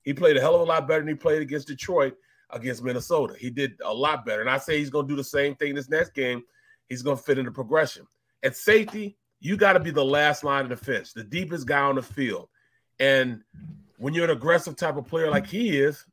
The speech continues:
you might get caught sometimes peeking. So he'll learn, you know, the little idiosyncrasies that comes with playing safety. He'll be fine. I just understand this.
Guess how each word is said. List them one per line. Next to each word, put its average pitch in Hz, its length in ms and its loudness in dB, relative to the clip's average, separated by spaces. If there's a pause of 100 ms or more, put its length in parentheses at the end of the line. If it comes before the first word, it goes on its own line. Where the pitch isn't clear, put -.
(140)
you 214 100 -10
might 214 220 4
get 196 180 -4
caught 208 260 2
sometimes 185 460 0
peeking. - 420 -10 (440)
So 254 120 6
he'll 269 280 6
learn, 202 300 4
you 190 80 -6
know, 170 200 4
the 147 100 -10
little 160 240 -2
idiosyncrasies 135 680 -6
that 107 100 -14
comes 127 220 -2
with 107 100 -16
playing 110 260 -6
safety. 113 480 -8 (320)
He'll 208 160 4
be 170 140 -2
fine. 156 500 4 (320)
I 139 120 4
just 135 200 -6
understand 135 560 0
this. - 300 0